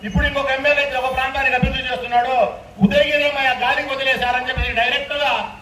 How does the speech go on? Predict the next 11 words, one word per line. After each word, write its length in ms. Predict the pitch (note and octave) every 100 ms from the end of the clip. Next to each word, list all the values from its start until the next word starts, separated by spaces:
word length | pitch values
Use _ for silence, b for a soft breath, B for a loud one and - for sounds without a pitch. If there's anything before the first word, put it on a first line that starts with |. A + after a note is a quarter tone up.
| -
దాదాపు 460 | G#3 B3 C#4 D4
వెయ్యి 260 | C4 B3+ C4
మంది 260 | C4+ C4+ C4
జనాభా 340 | B3 C#4 C#4
ఉన్నప్పుడు 320 | C4+ C4 C4
ఎమ్మెల్యే 320 | B3+ B3+ C#4
గారిని 240 | C4+ B3+ A#3+
అడిగారన్నమాట 500 | A#3 B3 A#3+ A#3 A3+
ఒక 280 | G#3+ G#3 G#3+
నాయకుడు. 420 | A3+ G#3 D3 - - - - - - - - - - - - - - - - - - - -
అప్పుడు 520 | - E4 D4+ -